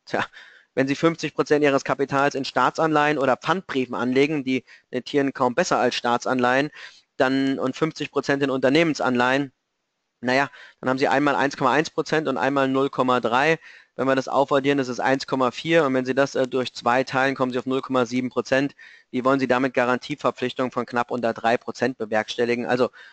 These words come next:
dass, äh, die Krankenversicherungsbeiträge bei den privaten Krankenversicherungen aufgrund der niedrigen Zinsen, äh, weiter steigen, das kann Ihnen, glaube ich, jeder erklären. Dazu brauchen Sie kein Finanzmathematiker zu sein.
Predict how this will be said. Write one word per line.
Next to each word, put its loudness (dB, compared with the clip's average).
dass, -2
äh, 6
die 0
Krankenversicherungsbeiträge 0
bei 2
den 0
privaten -4
Krankenversicherungen -2
aufgrund -4
der 2
niedrigen -4
Zinsen, -2
äh, 0
weiter 2
steigen, 0
das -4
kann -2
Ihnen, -6
glaube 2
ich, -4
jeder 2
erklären. 0
Dazu -4
brauchen -2
Sie -6
kein -4
Finanzmathematiker 0
zu -10
sein. 0